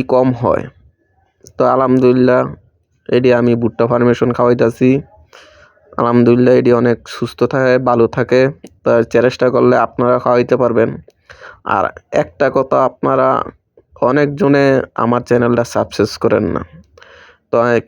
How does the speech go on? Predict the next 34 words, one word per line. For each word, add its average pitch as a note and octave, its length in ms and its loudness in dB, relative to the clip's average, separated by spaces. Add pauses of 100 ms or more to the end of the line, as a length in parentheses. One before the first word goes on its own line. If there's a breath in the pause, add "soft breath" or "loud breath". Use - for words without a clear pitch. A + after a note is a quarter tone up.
(120)
কেন C#3 160 2 (160)
সাবস্ক্রাইব A#2+ 360 -2 (100)
করেন A2+ 240 2
না? G#2 40 0 (100)
আমি C3+ 200 2
তো C3 40 4 (160)
আপনাদের C3+ 400 0
জন্য B2 220 2
এই A2 100 -2
ভিডিও B2 220 2 (240)
ছাড়ি, A2+ 300 0 (360)
আপনারা A#2 240 0 (100)
দেখার A2+ 360 0
জন্য। F#2 200 2 (720 loud breath)
দেখে C#3+ 300 0
যদি B2+ 220 2
আপনাদের C3+ 360 0 (160)
ভালো A#2 160 2 (100)
লাগে B2+ 240 2 (420)
তাহলে B2 320 2
আমার A2 160 -2 (100)
চ্যানেলটা A2+ 420 0
আপনারা A2+ 240 0 (100)
সা-, - 160 -20 (680 soft breath)
সাবস্ক্রাইব B2 340 -2 (100)
করে B2+ 140 4 (100)
রাখবেন, B2+ 320 0 (160)
কারণ A#2 260 0
নিয়ম B2 280 2
মতন B2 220 -2 (100)
নতুন A#2+ 280 0
নতুন A2 180 0 (100)
ভিডিও A#2 260 2
পাইতে। A#2 280 0